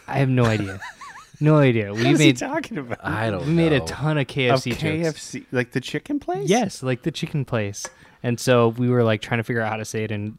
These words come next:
Speaker 1: German.
Speaker 2: Sure.
Speaker 1: And it's, uh, Gebratenes Huhn.
Speaker 2: Okay.
Speaker 1: That's fried chicken in German. So
Speaker 2: Ge-
Speaker 1: we would run around saying, like, "Kentucky Gebratenes." <laughs>
Speaker 2: That sounds metal.
Speaker 3: It does
Speaker 1: Yeah.
Speaker 3: sound metal.
Speaker 2: German sounds
Speaker 1: Yeah.
Speaker 2: metal.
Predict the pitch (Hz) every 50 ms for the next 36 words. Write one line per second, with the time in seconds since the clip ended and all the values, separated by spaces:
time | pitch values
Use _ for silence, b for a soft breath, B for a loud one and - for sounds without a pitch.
0 | _ 120 117 117 110 104 104 107 110 113 117 120 - - - - 90 104 117 92
1 | 76 - - 127 117 110 107 107 107 113 113 - _ - 123 113 - - - 120
2 | 107 104 104 107 107 107 113 113 107 110 120 113 110 117 - - - 131 123 117
3 | 110 - - - - 120 110 113 120 139 147 - - _ _ _ _ b b b
4 | b b - - - - 110 110 123 135 117 113 - - - - - 117 110 107
5 | 107 110 113 113 - - - 113 - 135 143 160 175 175 - - 135 123 117 113
6 | 107 113 110 110 120 127 135 147 156 143 - - 120 113 117 117 117 107 117 117
7 | 113 113 107 107 107 107 110 110 104 - - 113 110 104 104 107 104 101 - -
8 | - 180 170 - - 160 - - 156 139 - 160 131 - - - 147 147 - -
9 | 131 123 120 117 - - - - - B B B B B B B B - - -
10 | - - - 107 95 90 87 92 98 107 123 110 80 76 - _ B B B B
11 | B B B - 110 104 - 95 - - 113 113 113 87 85 85 80 80 80 80
12 | 78 80 82 80 - - 110 127 123 98 85 - - 87 - - - 87 90 85
13 | 85 85 85